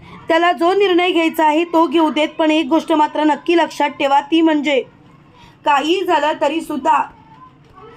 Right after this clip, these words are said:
तुमच्या मुलाला तुझ्या, तुमच्यापासून दूर होऊ देऊ नका. आणि खरं सांगायचं तर एकच गोष्ट लक्षात ठेवायची,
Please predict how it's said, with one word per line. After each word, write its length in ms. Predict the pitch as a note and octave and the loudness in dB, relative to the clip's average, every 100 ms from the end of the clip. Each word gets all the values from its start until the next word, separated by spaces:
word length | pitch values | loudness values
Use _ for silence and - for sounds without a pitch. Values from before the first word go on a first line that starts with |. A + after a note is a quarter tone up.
| - - | -20 0
तुमच्या 440 | E4+ D#4+ - F4+ F4+ | 0 0 -2 -2 0
मुलाला 420 | E4+ D4 D4 D4+ | 0 0 2 0
तुझ्या, 400 | E4 C#4+ C#4+ D4+ | 0 -2 -2 -2
तुमच्यापासून 840 | E4 D4 C4+ E4+ E4+ D4 E4+ D#4+ | -4 -4 0 0 0 -2 -2 0
दूर 180 | D#4+ E4+ | 2 2
होऊ 220 | E4 E4+ | 4 2
देऊ 200 | D#4+ D#4+ | 2 -2
नका. 380 | D4+ C#4 C#4 A#3+ - _ - - - - - - - - - - | -2 -2 0 -2 -4 _ -20 -20 -20 -20 -20 -20 -20 -20 -20 -6
आणि 200 | A#3+ D4 C#4 | -2 -2 0
खरं 240 | C#4 D4 | 0 0
सांगायचं 480 | E4 E4 D#4+ D#4+ D#4+ - | 0 0 0 0 -4 -2
तर 160 | D4+ D#4 - | 0 0 -2
एकच 400 | D4 C4 F4 F4+ | -4 -2 -4 0
गोष्ट 280 | E4+ D#4 E4+ | -2 0 0
लक्षात 400 | D4+ D4 D4+ C#4+ | 0 -2 -4 0
ठेवायची, 560 | D4 C#4 C#4 C#4 B3+ | 0 0 -2 -4 -6